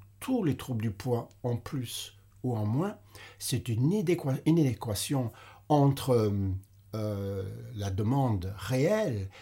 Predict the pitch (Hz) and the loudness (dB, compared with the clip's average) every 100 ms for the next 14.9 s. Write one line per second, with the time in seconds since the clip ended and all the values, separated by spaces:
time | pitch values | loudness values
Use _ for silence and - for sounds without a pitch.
0 | - - 113 113 110 95 98 - 120 - | -12 -4 -2 0 -2 -2 -4 -4 -6 -6
1 | 180 156 139 131 147 135 107 - 104 82 | -6 -6 -2 2 2 2 -2 -4 -8 -10
2 | - - - - - 113 123 117 - 107 | -10 -16 -20 -12 -4 0 0 -2 -4 -6
3 | 113 156 - 101 95 - 92 90 92 - | -4 -6 -4 -6 -6 -6 -6 -6 -8 -6
4 | 123 - - 147 156 117 - 101 98 85 | -4 -4 -4 -4 -4 -6 -4 -4 -4 -6
5 | - 175 185 170 113 - 104 113 113 98 | -4 -2 0 0 -2 -4 -6 -4 -4 -4
6 | 101 98 98 110 151 - - - 107 - | -4 -4 -6 -6 -8 -10 -18 -14 -10 -6
7 | 98 87 123 139 147 - _ 101 98 92 | -6 -4 -2 -2 -4 -10 _ -4 -2 -2
8 | - 113 - - 113 165 165 120 - 117 | -4 -8 -8 -6 -4 -2 -2 -4 -4 -4
9 | 98 104 98 92 90 110 117 117 98 117 | -2 -2 -2 -4 -2 0 2 0 0 0
10 | - 147 - 110 101 107 - 113 - - | 0 -2 0 -2 -2 -4 -6 -8 -10 -8
11 | 127 214 - - 110 - 117 117 104 131 | -8 -8 -16 -6 -4 0 0 0 -2 0
12 | 104 101 110 104 104 98 156 165 - - | -2 -2 -2 -4 -4 -6 -4 -6 -6 -8
13 | 98 92 90 - 175 95 - - 113 107 | -6 -6 -6 -6 -6 -8 -8 -6 -4 -4
14 | - 135 120 110 101 120 101 208 | -4 -4 -2 -2 -2 -4 -4 -4